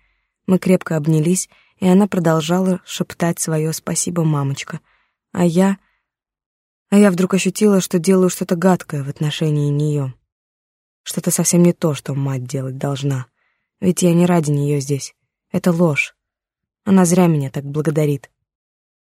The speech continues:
Я ведь из-за себя и из-за него. Не смотрю я на него, как на ее парня. А как смотрю?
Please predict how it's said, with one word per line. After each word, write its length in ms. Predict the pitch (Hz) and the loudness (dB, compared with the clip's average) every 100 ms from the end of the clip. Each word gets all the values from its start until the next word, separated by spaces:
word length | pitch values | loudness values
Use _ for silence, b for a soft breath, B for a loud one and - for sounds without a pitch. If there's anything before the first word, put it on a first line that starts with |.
| _ _ _ _ _ _ _ _ _ | _ _ _ _ _ _ _ _ _
Я 160 | 190 185 | 4 4
ведь 200 | 175 175 | 4 0
из-за 240 | 156 160 | -2 0
себя 520 | - 160 151 160 185 - _ _ | 0 0 0 0 0 -6 _ _
и 180 | 196 190 | 2 4
из-за 240 | 180 151 165 | 4 4 2
него. 400 | 160 135 127 120 _ _ _ _ _ _ _ | 2 0 -6 -10 _ _ _ _ _ _ _
Не 140 | 185 | 0
смотрю 400 | 170 180 180 196 | 2 2 2 2
я 120 | 185 160 | 4 4
на 80 | |
него, 260 | 147 143 147 | 0 -2 -2
как 240 | - 147 | -4 -4
на 40 | 151 | -2
ее 300 | 147 139 131 | 0 -2 -4
парня. 440 | 143 135 135 127 - _ _ _ _ _ _ _ | -6 -6 -6 -8 -12 _ _ _ _ _ _ _
А 100 | 175 | -6
как 240 | - 185 - | 0 0 0
смотрю? 480 | 185 175 - 170 | -2 -2 -2 -4